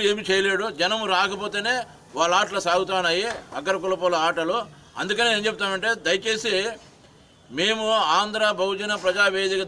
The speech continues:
ద్వారా బహుజన రాజ్యాధికారం తీసుకురావడానికి నిరంతరం కృషి చేస్తున్నాము. దీనికి మీరు అందరూ కూడా ఎస్సీ, ఎస్టీ, బీసీ, మైనారిటీలో బహుజనులందరూ కూడా తోడ్పాటు ఇవ్వాలా.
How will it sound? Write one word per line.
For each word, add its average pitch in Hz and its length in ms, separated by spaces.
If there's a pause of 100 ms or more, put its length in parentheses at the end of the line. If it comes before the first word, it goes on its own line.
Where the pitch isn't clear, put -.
ద్వారా 180 240 (760)
బహుజన 208 320 (160)
రాజ్యాధికారం 196 640 (100)
తీసుకురావడానికి 190 800 (240)
నిరంతరం 185 480
కృషి 165 260
చేస్తున్నాము. 190 600 (160)
దీనికి 233 480
మీరు 202 280
అందరూ 214 300
కూడా 220 200 (200)
ఎస్సీ, 180 220
ఎస్టీ, 190 200
బీసీ, 185 280
మైనారిటీలో 185 600 (420)
బహుజనులందరూ 196 600
కూడా 196 200 (680)
తోడ్పాటు 233 400
ఇవ్వాలా. 208 300